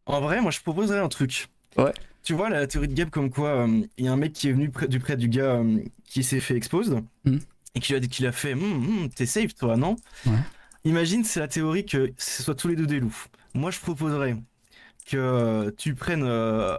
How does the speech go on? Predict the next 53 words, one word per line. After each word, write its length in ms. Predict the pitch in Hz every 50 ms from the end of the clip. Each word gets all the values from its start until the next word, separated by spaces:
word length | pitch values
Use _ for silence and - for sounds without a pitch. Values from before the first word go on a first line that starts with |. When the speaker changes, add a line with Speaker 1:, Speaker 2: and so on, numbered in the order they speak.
| -
Speaker 1:
à 100 | - 123 110
partie 360 | - 131 123 - - - 147
le 220 | 127 120 117 113 110
gars 120 | 110 127
qui 100 | 123 127
s'est 120 | - 139 123
fait 120 | 127 123
expose, 520 | 110 - - - 156 190 233 214 185 135 127 - - - - - - - - -
et 120 | 139 127
que 120 | 127 -
tu 240 | 135 123 127 - -
lui 120 | 131 131 127
fasses 300 | - 156 156 147 - -
ton 140 | 131 127
deux 120 | 123 123 131
cents 220 | 123 - 139 131 131
I 100 | 131 123
Q, 200 | 127 - - 139
euh, 680 | 139 143 143 143 135 123 120 117 113 117 113 113 110 110 - - _ _
trahison 300 | - 139 131 120 123 123
max, 440 | 127 156 233 254 - - - - _ _ _ _ _ _ _ -
et 100 | 127 131
que, 140 | 127 131 - 127
euh, 680 | 123 120 117 113 113 110 110 107 107 107 104 107 104 -
tu 120 | - -
vois 120 | 117 131 143
s'il 280 | 127 - - 120 117 117
est 60 | 120
loup 100 | 123 131
ou 40 | 147
pas. 180 | 156 190 180 151 _ _ _ _ _ _ - _ _ _ _ _ _ _ _ _ _ _ _ _ _ _ _ _ -
Speaker 2:
Mais 60 | 110
il 60 | 107
est 40 | 113
renard, 400 | 107 117 123 139 143 143 - - -
pourquoi 180 | - - 131
je 60 | 110
vais 60 | 107 110
attaquer ? 280 | 104 113 101 - 117
Mais 100 | 104 98
c'est 100 | 92 95
trop 120 | - - 92
bizarre 220 | 95 113 165 170
ce 60 | -
que 60 | -
tu 120 | 117 - 120
dis, 140 | 117 135 135
pourquoi 220 | 135 - - 135
je 40 | 117
vais 40 | 113
attaquer 200 | - 107 - 117
le 60 | 107
renard ? 340 | 107 113 131 139 - - -